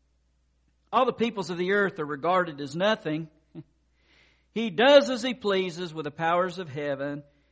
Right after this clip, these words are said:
and the peoples of the earth. No one can hold back his hand or say to him, 'What have you done?'"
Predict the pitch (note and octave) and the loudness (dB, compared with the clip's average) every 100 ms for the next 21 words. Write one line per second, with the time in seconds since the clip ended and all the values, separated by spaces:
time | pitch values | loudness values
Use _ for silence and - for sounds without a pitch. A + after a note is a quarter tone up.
0 | - D3+ C#3 C#3 F#3 G3+ G3 E3+ F#3+ F#3+ | -8 -6 -6 -4 -4 -4 -8 -6 -6 -6
1 | D#3+ C#3 C#3 D3 C#3+ _ _ _ _ _ | -4 -4 -4 -6 -12 _ _ _ _ _
2 | _ _ _ _ _ _ D#3 F#3+ A3+ A3+ | _ _ _ _ _ _ -2 4 4 4
3 | A3 G#3+ - C#3 E3 G3 E3+ F#3 F3+ F3+ | 0 -4 -8 -4 -2 -2 -2 -4 -4 -10
4 | - E3 D#3 D#3+ C#3+ C#3 D3+ D3+ D#3+ C#3+ | -8 -4 -2 -4 -6 -10 -6 -6 -6 -6
5 | C#3 C3 C3 B2+ - _ _ _ _ C3 | -6 -6 -10 -12 -14 _ _ _ _ -6
6 | D#3 E3 D#3 - _ C#3 C3 B2+ B2+ _ | -4 -2 -4 -10 _ -10 -8 -8 -10 _
7 | _ C3 B2+ B2 A#2 G#2 _ _ _ _ | _ -16 -14 -14 -16 -20 _ _ _ _
8 | _ _ _ _ _ _ _ _ _ _ | _ _ _ _ _ _ _ _ _ _
9 | F#2 D#2 D2 | -20 -20 -20